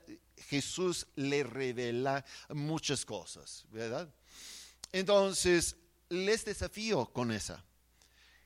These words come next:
Cuando vino a Juan, durante esa revelación, cuando Dios le traía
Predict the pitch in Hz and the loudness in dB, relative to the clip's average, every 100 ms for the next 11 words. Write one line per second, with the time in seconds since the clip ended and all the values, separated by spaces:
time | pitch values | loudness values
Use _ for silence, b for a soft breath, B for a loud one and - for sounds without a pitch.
0 | b _ _ - 170 190 226 247 196 180 | b _ _ 2 4 4 4 -2 -2 -4
1 | 202 190 185 156 143 135 120 _ _ - | -4 -4 -4 -2 -4 -6 -18 _ _ -20
2 | _ 139 131 170 175 113 104 113 - 135 | _ -2 -2 6 6 6 -2 -14 -4 0
3 | 135 165 185 156 151 139 131 127 110 139 | 0 0 -2 -2 0 2 4 4 2 2
4 | 127 117 117 123 - 156 131 131 147 202 | -2 -2 -4 -4 -6 -8 -12 0 4 4
5 | 165 147 135 - 127 131 160 190 | 4 0 -2 0 -2 0 2 0